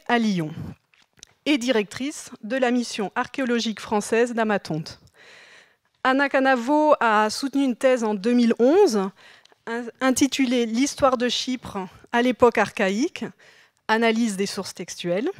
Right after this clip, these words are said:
et depuis a publié, euh, diffère-, différents articles, contributions à des ouvrages collectifs, euh, sur ce sujet et d'autres.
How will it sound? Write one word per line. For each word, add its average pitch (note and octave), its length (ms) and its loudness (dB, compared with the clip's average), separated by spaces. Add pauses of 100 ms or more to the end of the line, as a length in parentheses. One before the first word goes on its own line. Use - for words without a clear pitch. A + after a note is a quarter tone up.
(800)
et B3 100 2
depuis A#3+ 480 -2
a A#3 100 6
publié, G#3 600 -4
euh, F3+ 160 -2
diffère-, G3+ 520 -2
différents G#3 600 0
articles, B3 540 -2
contributions G#3+ 760 -4 (520)
à G3+ 120 2
des G3 240 -2
ouvrages A3 360 2
collectifs, A3 760 -4
euh, F3+ 320 0 (360)
sur - 280 -6
ce - 160 -4
sujet A3 560 -2
et G3+ 80 -4
d'autres. G3 600 -2